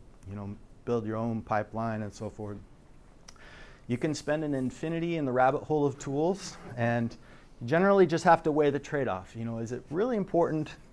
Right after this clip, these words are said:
to have control and flexibility to customize my solution to exactly what I want, or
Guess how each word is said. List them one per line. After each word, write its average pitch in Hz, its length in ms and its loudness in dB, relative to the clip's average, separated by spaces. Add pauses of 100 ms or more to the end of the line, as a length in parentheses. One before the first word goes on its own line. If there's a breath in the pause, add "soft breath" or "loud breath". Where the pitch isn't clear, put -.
(140)
to 117 80 -8
have 127 240 0
control 151 540 0
and 120 100 -8
flexibility 127 760 -2
to 107 120 -14 (420)
customize 139 580 -2
my 131 160 2
solution 123 460 -4
to 101 80 -10
exactly 139 460 0
what 151 100 4
I 143 60 6
want, 135 300 0 (880 loud breath)
or 208 560 4